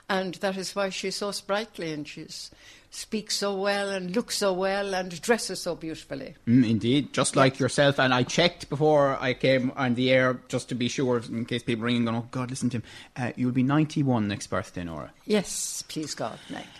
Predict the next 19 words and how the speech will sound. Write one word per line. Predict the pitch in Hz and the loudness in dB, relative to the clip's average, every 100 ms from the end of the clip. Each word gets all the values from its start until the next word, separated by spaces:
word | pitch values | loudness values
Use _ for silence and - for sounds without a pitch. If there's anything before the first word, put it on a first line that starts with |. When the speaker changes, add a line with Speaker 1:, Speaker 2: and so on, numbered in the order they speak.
| - | -10
Speaker 1:
ninety-one, | 151 143 147 135 180 | -10 -8 -10 -10 -12
yes. | - 175 175 - - _ - - 294 | -10 -8 -6 -8 -10 _ -20 -18 -4
Speaker 2:
Now, | 190 - | -2 0
the | 190 | 0
history | 190 247 - - 220 175 - | 2 2 2 2 2 4 4
of | 139 135 | 4 4
second | - 170 151 143 120 | 2 -2 2 2 2
level | 113 107 104 | 2 0 -2
education, | 110 104 - - 104 101 - - 104 | -2 -4 -6 -6 -4 -4 -6 -8 -8
uh, | 110 90 - | -4 -4 -6
in, | 110 98 90 85 - | -4 -2 -2 -6 -8
uh, | 95 78 | -8 -8
Askeaton, | 104 - - 87 - 87 | -10 -8 -6 -6 -6 -6
it, | - - 135 | -8 -4 -4
it | 165 | 0
didn't | 220 208 | 0 6
always | 175 165 147 135 | 8 10 10 6
run | 123 113 | 4 2
smooth. | - 123 95 - | 2 2 2 -4